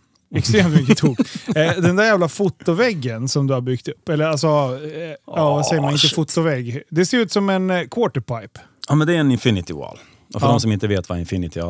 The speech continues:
Speaker 2: wall är, tänk på en quarterpipe skateboard, liksom en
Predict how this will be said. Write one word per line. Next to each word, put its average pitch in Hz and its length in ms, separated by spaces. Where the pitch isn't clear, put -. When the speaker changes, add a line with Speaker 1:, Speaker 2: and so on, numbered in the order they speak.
Speaker 2:
wall 90 340
är, 82 220
tänk 95 260
på 80 400
en 135 120
quarterpipe 80 580
skateboard, 73 480
liksom 69 260
en 71 100